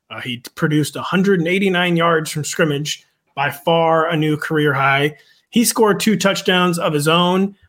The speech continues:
uh, one, a thirty-yarder and a sixty-eight-yarder, both as a receiver.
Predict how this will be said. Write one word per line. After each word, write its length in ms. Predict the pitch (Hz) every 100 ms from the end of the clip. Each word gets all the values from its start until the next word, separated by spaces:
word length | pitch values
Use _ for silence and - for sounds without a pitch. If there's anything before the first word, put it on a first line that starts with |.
| _
uh, 100 | 160
one, 180 | 139 185
a 60 | 180
thirty-yarder 800 | - 202 202 214 196 175 196 185
and 80 | 139
a 40 |
sixty-eight-yarder, 1040 | - - 202 - 196 185 185 170 175 180 170
both 300 | 175 180 180
as 180 | 175 170
a 80 |
receiver. 800 | 156 143 - 180 175 180 180 175